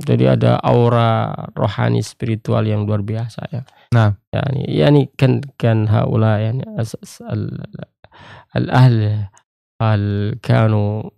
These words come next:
Speaker 1: ah, yatadarasuna al-Qur'an fil masajid kida.
Speaker 2: Ah, ahluna? نحن؟
Speaker 1: Ah, al-, ahlul qaryah kida.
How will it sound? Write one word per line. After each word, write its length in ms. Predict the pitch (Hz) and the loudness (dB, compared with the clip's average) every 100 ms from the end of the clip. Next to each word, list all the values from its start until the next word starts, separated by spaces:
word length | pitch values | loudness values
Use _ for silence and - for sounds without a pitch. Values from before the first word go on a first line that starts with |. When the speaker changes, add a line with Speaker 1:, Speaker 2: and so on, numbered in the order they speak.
| _ _ _ _ | _ _ _ _
Speaker 1:
ah, 560 | 107 - - - 214 - | -10 -10 -12 -14 -12 -4
yatadarasuna 720 | 110 107 104 110 104 101 110 104 | -2 0 0 2 2 0 -2 -2
al-Qur'an 480 | - 113 107 104 | -4 -2 0 0
fil 160 | 107 104 | -2 -2
masajid 440 | 104 - 127 156 | -2 0 0 -2
kida. 280 | 147 143 165 - - - _ _ 113 | -2 -2 -2 -8 -16 -20 _ _ 2
Speaker 2:
Ah, 640 | 104 95 85 80 - - | 4 4 2 -4 -4 2
ahluna? 480 | 107 107 113 135 156 _ _ _ _ _ _ 101 | 4 6 6 6 2 _ _ _ _ _ _ -4
نحن؟ 160 | - | 0
Speaker 1:
Ah, 460 | 104 131 - - - | 2 0 -2 -6 -6
al-, 100 | - | 0
ahlul 320 | 151 160 143 | 2 4 4
qaryah 400 | - 120 113 131 | 4 4 4 2
kida. 360 | - 127 131 | 0 -2 -2